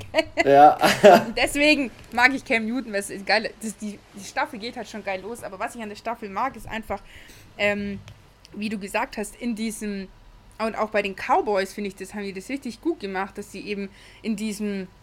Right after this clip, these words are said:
Speaker 1: ich weiß nicht, wie das heißt, in diesem Raum halt sind, wo sie die fette Leinwand haben, wo sie sagen, "So, und jetzt ge-, geht's gegen die, äh, bei den Cowboys, jetzt geht's gegen die Eagles."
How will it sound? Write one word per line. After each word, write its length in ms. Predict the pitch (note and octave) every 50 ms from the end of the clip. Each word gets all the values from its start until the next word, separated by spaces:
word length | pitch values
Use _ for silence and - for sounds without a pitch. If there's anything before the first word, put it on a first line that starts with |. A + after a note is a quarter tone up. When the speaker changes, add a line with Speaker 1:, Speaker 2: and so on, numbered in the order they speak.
| - - - - - - - - - - - - - - - - - - - -
Speaker 1:
ich 320 | F#3 - - - - -
weiß 100 | - -
nicht, 160 | C4 G#3 F3+
wie 60 | F3+
das 200 | F3+ F3+ - -
heißt, 200 | - G#3+ B3+ -
in 60 | G#3+ F#3
diesem 180 | F3+ F#3+ F#3+
Raum 360 | F#3 F3+ - E4+ F4+ F4 C#4+
halt 240 | C#4 D#4 D#4 D#4 D#4
sind, 540 | - - - D#4 D#4+ E4+ F4 F4 D#4+ B3 G#3
wo 80 | G#3 A3+
sie 300 | G#3 G#3+ G#3+ G#3 G#3 F#3+
die 160 | F#3+ G#3 G3+
fette 240 | - A#3+ A3 A#3 G#3+
Leinwand 580 | G#3 G3+ A3+ C#4+ D#4 D#4 D4 C#4 C#4 C#4+ C4
haben, 220 | C4+ C#4 C#4 C4+ A#3+
wo 60 | A#3+
sie 120 | - A3+
sagen, 300 | G#3+ A#3 G#3 G#3+ A3+ A3+
"So, 360 | A3 C#4+ E4+ F#4 F4+ E4+ C#4+ - - - - -
und 140 | A#3+ B3 C4+
jetzt 240 | C#4 D4 - -
ge-, 240 | - C#4+ C#4+ C4+ C4 C4+ - -
geht's 300 | B3+ C4+ D4 D4+ - -
gegen 300 | B3+ C4+ D4 D4+ D4+ A#3+
die, 400 | C4 C4+ C4 C4 C4 C4 C4 B3
äh, 400 | A3 - - G#3+ A#3 A#3 A#3 A3+
bei 160 | - G#3 G3
den 160 | G3+ G#3+ G#3
Cowboys, 460 | - - - B3 C#4+ C4 C#4 C4 C4+ -
jetzt 160 | B3 - -
geht's 240 | - A3+ A#3 G#3+ -
gegen 240 | - A#3+ A#3 B3 B3
die 140 | A#3+ B3+ -
Eagles." 580 | C#4+ D#4+ F#4+ D#4 D#4+ D#4 D4+ D#4 D#4 D4+ -